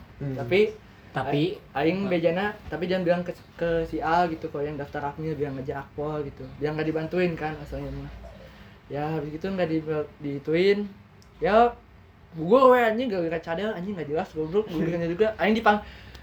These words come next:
Speaker 2: misalnya nih lagi parade, parade,
Speaker 3: Hmm.
Speaker 2: pas udah selesai parade, eh, Febrian, apa sih,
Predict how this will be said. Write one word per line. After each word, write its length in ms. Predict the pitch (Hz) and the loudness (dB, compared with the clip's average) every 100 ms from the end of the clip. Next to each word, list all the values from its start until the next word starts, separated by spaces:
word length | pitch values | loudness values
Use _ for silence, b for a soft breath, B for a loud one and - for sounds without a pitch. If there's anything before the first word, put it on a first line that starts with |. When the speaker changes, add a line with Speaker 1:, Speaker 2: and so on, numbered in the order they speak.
| B | B
Speaker 2:
misalnya 380 | 175 185 208 240 | -8 4 6 6
nih 180 | 247 214 208 - - - - | 6 4 2 -10 -20 -20 -4
lagi 580 | 180 185 202 202 202 202 202 - - | -2 2 4 4 4 2 -4 -16 -4
parade, 500 | 185 175 185 208 - | 0 2 4 2 0
parade, 380 | 160 147 143 139 | 0 2 4 2
Speaker 3:
Hmm. 80 | - - - | -2 -16 -12
Speaker 2:
pas 120 | 160 | -8
udah 160 | 175 180 | -2 -2
selesai 260 | 180 175 175 | -2 -2 -4
parade, 380 | 165 170 202 208 - - - - - - - - - 160 | -2 -2 -2 -4 -10 -18 -20 -20 -20 -20 -20 -20 -16 -2
eh, 320 | 170 180 180 - - - | 4 4 2 -2 -16 -10
Febrian, 480 | 202 180 208 240 269 247 196 - | -2 4 6 6 4 -2 -8 -6
apa 200 | 165 196 | -6 -4
sih, 200 | 240 | -8